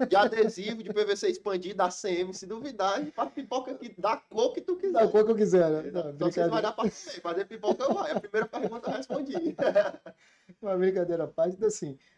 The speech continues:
Speaker 2: é, esse sou eu, é, e a ideia aqui é a gente bater um papo bem descontraído. Você que tá assistindo a gente, manda aí as suas perguntas, do que, que dúvida que vocês têm aí sobre segurança. O que eu souber...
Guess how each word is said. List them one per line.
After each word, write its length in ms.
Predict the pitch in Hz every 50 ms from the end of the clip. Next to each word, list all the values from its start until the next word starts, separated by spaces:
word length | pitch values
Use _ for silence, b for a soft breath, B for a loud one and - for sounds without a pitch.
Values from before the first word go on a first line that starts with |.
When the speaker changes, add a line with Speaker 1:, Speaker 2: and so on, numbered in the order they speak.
| b -
Speaker 2:
é, 260 | 175 160 156 151 156 _
esse 260 | - 180 208 - - 214
sou 240 | - - 269 214
eu, 280 | 160 156 165 185 190 - _ _ _ -
é, 340 | - 151 147 143 139 139 135
e 100 | 131 143
a 80 | 147
ideia 320 | 147 135 131 160 170 175 156
aqui 220 | 143 143 - 175
é 20 | 156
a 40 |
gente 220 | 143 156 151 - 160
bater 240 | 151 147 143 - 156
um 80 | 147
papo 280 | 139 151 147 143 - 127
bem 160 | 120 143 147
descontraído. 580 | 143 - - 156 147 - - 127 135 151 147 135
Você 180 | 127 - 160
que 60 | 143
tá 100 | - 151
assistindo 360 | 143 - - 135 - - 147 135
a 40 |
gente, 240 | 123 143 151 135 -
manda 240 | 139 151 175 190 196
aí 80 | 196 190
as 60 | 185
suas 180 | - 190 -
perguntas, 640 | - - 175 143 131 123 135 151 175 180 175 147 135
do 100 | 131 127
que, 140 | - - 135
que 120 | - 214
dúvida 360 | 156 143 185 226 226 208 214
que 100 | - -
vocês 380 | 165 170 165 - 165 151 - -
têm 240 | - 151 165 165 143
aí 240 | 135 151 160 170 b b b b b b b b b
sobre 360 | b - - 170 170 156 147
segurança. 680 | - - - 170 143 139 139 135 151 165 180 180 - 180
O 60 | 156
que 100 | - -
eu 60 | 262
souber... 540 | 262 - - 285 208 185 196 226 254 277 277